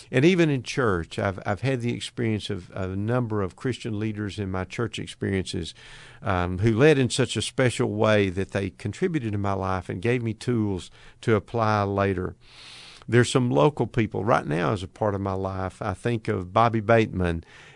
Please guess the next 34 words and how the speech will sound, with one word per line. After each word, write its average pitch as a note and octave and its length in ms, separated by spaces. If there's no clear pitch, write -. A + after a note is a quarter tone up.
and, F#2+ 560
uh, F#2 320
his B2 360
development A2 840
of, F2+ 500
uh, F#2 220
It's A2+ 240
Personal G#2+ 580
Ministries. F#2 800
And F#2 420
I'm F#2 140
gonna G#2 140
share A#2+ 240
more A2 420
about A2 420
that G#2 260
and F#2 140
interview A2+ 380
Bobby G#2 420
and F#2+ 80
let G2+ 160
him A2 160
share A2 280
with G2 200
you G#2+ 140
about G2 280
some G2+ 200
things A2 360
he's G#2+ 360
learned G#2 340
about F#2+ 240
sharing G#2+ 360
the F#2+ 100
gospel. F#2+ 640